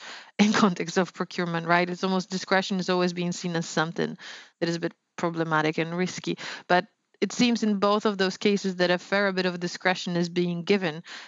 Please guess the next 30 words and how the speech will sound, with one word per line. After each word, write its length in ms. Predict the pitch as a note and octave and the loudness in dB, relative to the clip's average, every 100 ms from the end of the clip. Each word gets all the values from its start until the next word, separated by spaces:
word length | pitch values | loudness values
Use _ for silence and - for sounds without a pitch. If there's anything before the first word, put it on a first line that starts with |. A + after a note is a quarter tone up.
| - - | -2 2
but 100 | G3 | 4
also 240 | G#3+ G#3+ | 4 0
to 140 | - | 0
member 480 | F#3+ G3 G#3 A3+ G#3 | 2 4 4 4 2
states 280 | E3+ F3+ F3+ | 2 0 -2
to 120 | - | -4
decide 560 | F3 F#3 - G3+ F#3 E3+ | -2 -2 4 6 6 4
in 140 | F3 | 2
context 380 | F3+ F3+ F3 - | -2 0 0 -2
of 100 | E3+ | -4
social 500 | - - G3 - G3 | -4 0 0 0 2
agenda, 720 | F3+ F3 E3+ F#3+ F#3+ F#3 - | 2 0 0 2 2 2 2
how 300 | - - F3 | 4 6 4
specific 720 | F3 - - - G3 F#3 F3 | 2 -4 -2 0 2 0 0
they 100 | F3 | 0
want 280 | E3 F3 F3 | 0 -2 -2
to 80 | F#3 | -2
be, 280 | F#3+ A#3 G#3+ - - - | 2 4 2 -2 -12 -2
how 220 | - F3+ | 4 4
rigid 440 | F3+ G3+ G3 G3 E3+ | 4 2 2 -2 0
they 120 | F3 | 0
want 280 | F#3 F3+ F#3 | 2 0 0
to 160 | - F3 | -2 0
be, 300 | F3 F3 D#3+ | 2 2 2
how 260 | - E3+ | 4 4
progressive 560 | - F3 F3 E3+ - F3 | 2 0 0 0 -2 -2
they 160 | F3 | -2
want 240 | E3+ E3 E3 | -2 -6 -6
to 80 | E3+ | -6
be, 320 | F3 E3 | -4 -4